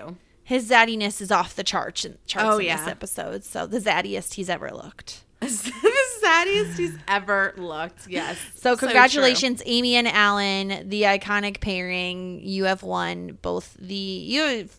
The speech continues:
Speaker 2: shut out Rachel Green Award and Paul Rudd Certificate
Speaker 1: Yeah.
Speaker 2: of Timelessness.
Speaker 1: You know, it, it, um,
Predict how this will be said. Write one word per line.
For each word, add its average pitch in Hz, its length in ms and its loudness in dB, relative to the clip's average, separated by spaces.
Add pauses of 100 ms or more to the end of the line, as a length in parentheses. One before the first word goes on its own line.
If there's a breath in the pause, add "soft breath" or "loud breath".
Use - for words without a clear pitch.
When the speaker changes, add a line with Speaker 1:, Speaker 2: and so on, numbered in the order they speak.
Speaker 2:
shut 262 300 6
out 170 300 4 (120)
Rachel 233 320 0
Green 240 420 -4
Award 226 460 2
and 214 420 -4
Paul 185 340 0
Rudd 175 240 0
Certificate 190 360 -8
Speaker 1:
Yeah. 165 180 2
Speaker 2:
of 170 40 -4
Timelessness. 190 760 -10
Speaker 1:
You 233 180 -4
know, 240 460 4
it, 240 420 2
it, 233 340 2
um, 226 540 4